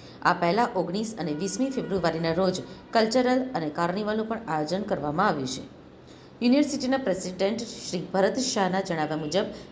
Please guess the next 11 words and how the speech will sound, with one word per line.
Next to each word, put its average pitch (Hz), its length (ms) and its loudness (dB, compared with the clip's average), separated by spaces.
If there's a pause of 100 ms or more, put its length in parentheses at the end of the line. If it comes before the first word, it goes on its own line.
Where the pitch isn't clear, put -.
આ 170 80 6
વર્ષના 196 380 2
પદવીદાન 202 540 0
સમારોહમાં 185 840 2 (240)
જુદા 233 160 2
જુદા 202 260 0
સાડત્રીસ 220 680 0
અંડર 202 280 2
ગ્રેજ્યુએટ, 180 920 -2
પોસ્ટ 285 360 2
ગ્રેજ્યુએટ 170 540 0